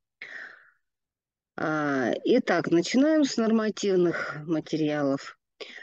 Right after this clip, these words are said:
А, то есть что у нас изменилось за текущие полгода? Ну, все знаете, э, что в связи с объединением В С С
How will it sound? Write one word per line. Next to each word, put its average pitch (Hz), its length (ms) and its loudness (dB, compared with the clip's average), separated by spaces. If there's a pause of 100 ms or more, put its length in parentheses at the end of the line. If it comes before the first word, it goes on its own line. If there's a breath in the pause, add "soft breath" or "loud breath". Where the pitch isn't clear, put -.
(340 loud breath)
А, 156 320 0
то 185 140 0
есть 190 100 0
что 294 240 0
у 285 40 6
нас 240 260 2
изменилось 208 720 2
за 190 500 -2 (600)
текущие - 500 -4
полгода? 185 680 -2 (600 loud breath)
Ну, 311 160 6
все 262 240 2
знаете, 226 380 4
э, 139 440 6
что - 360 -2
в 185 40 -2
связи 196 300 -2
с 185 100 -4
объединением 180 640 4
В 175 220 0
С - 160 -6
С 180 220 -2